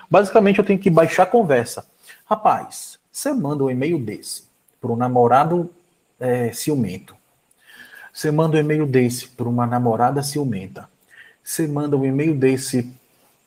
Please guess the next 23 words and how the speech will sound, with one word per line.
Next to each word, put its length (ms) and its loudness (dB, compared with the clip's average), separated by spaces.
pra 140 4
uma 120 4
esposa 540 4
ciumenta, 580 -6
um 60 -4
esposo 460 -4
ciumento. 680 -6
A 120 -4
chance 380 -6
de 140 -8
clicar 380 -6
é 60 -2
alta, 440 -6
não 180 -8
é? 200 -8
O 40 -20
que 100 -4
que 80 -12
você 100 -4
acha? 420 -10
Então, 140 4
olha 160 6
só. 320 -6